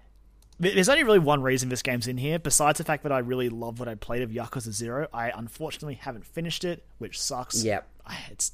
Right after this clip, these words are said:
Speaker 1: I wanted to, I will get back to it. But
Speaker 2: Yeah, I, I've, I, I went back to it this week, but I'm,
Speaker 1: I
Speaker 2: I'm gonna try and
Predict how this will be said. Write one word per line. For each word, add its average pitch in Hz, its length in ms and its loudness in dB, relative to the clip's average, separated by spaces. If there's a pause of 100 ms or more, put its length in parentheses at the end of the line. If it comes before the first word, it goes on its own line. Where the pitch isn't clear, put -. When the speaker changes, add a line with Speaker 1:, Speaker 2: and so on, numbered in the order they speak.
(100)
Speaker 1:
I 127 80 -4
wanted 143 280 2
to, 127 140 -2
I 117 100 -4
will 147 260 4
get 131 160 -2
back 117 200 -6
to 107 160 -8
it. 101 120 -14 (420)
But 127 240 4
Speaker 2:
Yeah, 113 400 2
I, 131 160 4 (100)
I've, 120 220 0 (140)
I, 120 120 2 (140)
I 120 80 2
went 131 160 4
back 127 160 2
to 127 80 -4
it 101 80 -2
this 98 180 -4
week, 95 300 -2
but 92 200 -2 (320)
I'm, 92 180 -8
Speaker 1:
I 76 100 -2
Speaker 2:
I'm 92 180 -6
gonna 101 220 -6
try 98 280 -6
and 95 180 -10